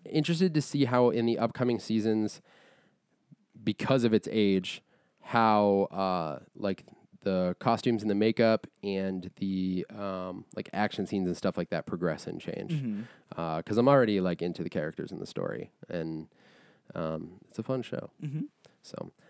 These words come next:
Speaker 1: that is what I've been watching.
Speaker 2: Cool. Eh.
Speaker 1: What about you?
Speaker 2: Uh, I just have a quick thing.
Speaker 1: What?
Speaker 2: So,
Speaker 1: What is it?
Speaker 2: <laughs> we
Speaker 1: Say it
Speaker 2: talked
Speaker 1: quick,
Speaker 2: about
Speaker 1: quick,
Speaker 2: Ninja
Speaker 1: hurry.
Speaker 2: Uh, okay, I thought you were gonna interrupt me that time, so I just made
Speaker 1: I wouldn't
Speaker 2: noise.
Speaker 1: do that.
Speaker 2: Yeah, it's
Speaker 1: Quick.
Speaker 2: terrible.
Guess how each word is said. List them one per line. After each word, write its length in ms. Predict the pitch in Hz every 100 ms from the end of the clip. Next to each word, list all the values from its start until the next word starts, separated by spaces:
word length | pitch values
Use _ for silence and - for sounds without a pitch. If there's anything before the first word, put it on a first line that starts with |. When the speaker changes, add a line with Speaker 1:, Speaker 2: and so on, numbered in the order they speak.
| _
Speaker 1:
that 320 | 85 101 135 -
is 160 | 95
what 100 | 90
I've 140 | 90 87
been 140 | 92
watching. 380 | - - - - -
Speaker 2:
Cool. 380 | 160 392 - _ _ _ _ _ _ _ _ _ _ _ _
Eh. 300 | 339 330 311 - _ _
Speaker 1:
What 60 | 101
about 80 | 101
you? 240 | 98 90 - _
Speaker 2:
Uh, 400 | 151 156 151 147 -
I 100 | 139
just 140 | 147 147
have 140 | 135
a 40 |
quick 220 | - 147 -
thing. 400 | 120 110 110 131
Speaker 1:
What? 240 | 262 294
Speaker 2:
So, 120 | 110 -
Speaker 1:
What 160 | -
is 140 | 277 247
it? 240 | 180 - _
Speaker 2:
<laughs> 340 | _ - -
we 80 | -
Speaker 1:
Say 80 | 208
it 20 |
Speaker 2:
talked 120 | 294 -
Speaker 1:
quick, 140 | 208
Speaker 2:
about 360 | 196 196 196 147
Speaker 1:
quick, 200 | 330 165
Speaker 2:
Ninja 200 | 165 - _
Speaker 1:
hurry. 260 | 208 214 - _ _ _ _ _ _ _ _ _ _ _ _ _ _ - _
Speaker 2:
Uh, 220 | 101 107 - _ _ _ _ _ -
okay, 160 | 101 -
I 80 |
thought 140 | 87 95
you 100 | 90
were 60 |
gonna 100 | 92
interrupt 340 | 90 92 92 -
me 80 | -
that 140 | -
time, 180 | - 95
so 120 | 95
I 20 |
just 140 | 92 107
made 120 | 92
Speaker 1:
I 60 |
wouldn't 240 | 107 127 107
Speaker 2:
noise. 100 | 76
Speaker 1:
do 40 | 50
that. 140 | - -
Speaker 2:
Yeah, 180 | 135 104
it's 80 | 95
Speaker 1:
Quick. 140 | 311
Speaker 2:
terrible. 300 | 117 104 101